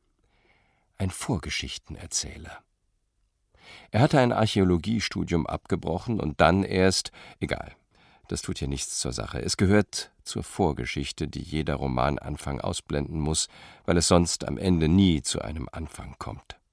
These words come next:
Martin Sußmann saß am Schreibtisch, den Laptop hatte er zur Seite geschoben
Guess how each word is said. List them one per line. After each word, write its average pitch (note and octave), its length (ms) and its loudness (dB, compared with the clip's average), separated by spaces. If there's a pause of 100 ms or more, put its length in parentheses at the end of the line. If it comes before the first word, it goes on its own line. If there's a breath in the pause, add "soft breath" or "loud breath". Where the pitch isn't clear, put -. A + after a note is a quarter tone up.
(1900)
Martin C3+ 320 6
Sußmann F#2+ 540 4
saß D#2 320 2
am B1+ 140 -4
Schreibtisch, - 960 -4
den B1+ 120 -2
Laptop E2 520 0
hatte - 240 -2
er - 80 -10
zur C#2 160 -8
Seite C#2 340 -2
geschoben G2 560 -4